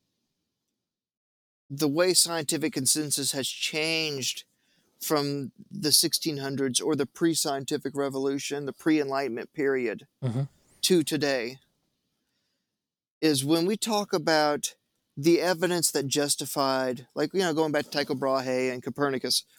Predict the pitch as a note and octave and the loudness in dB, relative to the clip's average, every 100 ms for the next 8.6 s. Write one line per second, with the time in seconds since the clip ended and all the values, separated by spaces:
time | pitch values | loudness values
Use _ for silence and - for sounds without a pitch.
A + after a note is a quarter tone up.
0 | - B2 D#3+ _ _ _ D3 D3+ C#3 B2+ | -6 -4 -4 _ _ _ 0 0 0 -4
1 | B2 - _ _ _ _ _ _ _ _ | -10 -16 _ _ _ _ _ _ _ _
2 | G#2+ D#3 E3 - G3 G#3+ G#3+ G#3+ F3 D#3 | -4 0 0 0 -2 0 0 0 2 0
3 | D#3+ D#3+ D3+ - C#3+ F#3+ G3+ F3 E3 C3+ | 0 -2 -2 -2 -2 -2 0 0 0 2
4 | C#3+ D3 - C#3 D3+ D3 C#3 C3 C#3 D3 | 0 0 -2 -2 -2 0 0 0 2 4
5 | D3 D3+ C#3+ C3+ B2+ C#3 D3 D3 D3+ C#3 | 2 0 -4 -4 -2 0 0 0 -2 0
6 | C3+ C#3 B2+ - C#3+ C#3+ C#3 C#3 C#3+ C3+ | 0 0 0 2 0 -2 -2 2 2 2
7 | C#3 B2 - C3+ C3+ D#3 C#3+ C3+ C3+ C3 | 0 0 -2 -2 -2 -2 -2 -2 -2 -2
8 | C3+ C3 B2+ C3 C#3 | -4 -4 -2 -4 -6